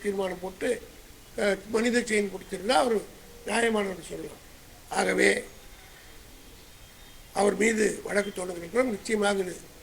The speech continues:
நிரூபிப்போம். தொடர்ந்து அவர் பேசாமல் இருப்பதற்கும் நீதிமன்றம்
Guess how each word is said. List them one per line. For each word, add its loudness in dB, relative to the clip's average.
நிரூபிப்போம். 0
தொடர்ந்து 4
அவர் -8
பேசாமல் 0
இருப்பதற்கும் -10
நீதிமன்றம் -2